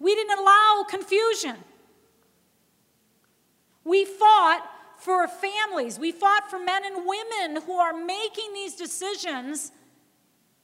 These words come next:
of abortion. We fought for them with the gospel. A man and a woman that is regenerated with Jesus Christ, the unborn is immediately protected.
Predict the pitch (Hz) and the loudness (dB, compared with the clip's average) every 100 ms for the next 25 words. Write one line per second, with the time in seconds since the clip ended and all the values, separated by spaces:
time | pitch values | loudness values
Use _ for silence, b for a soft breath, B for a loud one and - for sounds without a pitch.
0 | _ _ - 311 330 330 381 415 - 320 | _ _ 0 2 0 -2 -2 -4 -6 -6
1 | 269 311 330 b b b _ 311 415 415 | -8 -10 -16 b b b _ -2 0 0
2 | - 427 466 453 - 392 339 330 349 359 | 0 2 2 0 -6 -4 -2 -2 -4 -8
3 | 392 381 415 453 427 - 311 240 294 349 | -4 2 2 2 -2 -4 -4 -2 -4 -2
4 | 392 466 494 453 294 294 381 403 320 302 | -2 -2 -4 -6 -4 0 0 0 -4 -6
5 | 277 262 320 202 302 359 403 349 349 302 | -8 -10 -10 -6 -4 -2 -2 -4 -4 -10
6 | 302 330 359 294 - 359 349 - 339 370 | -10 -6 -8 -8 -8 -4 -4 -6 -4 -2
7 | 427 381 381 440 415 370 370 381 427 523 | -2 -2 -4 -2 -4 -8 -6 -2 0 0
8 | 480 381 330 311 330 370 403 - 233 | -4 -4 -8 -8 -4 0 0 -2 -14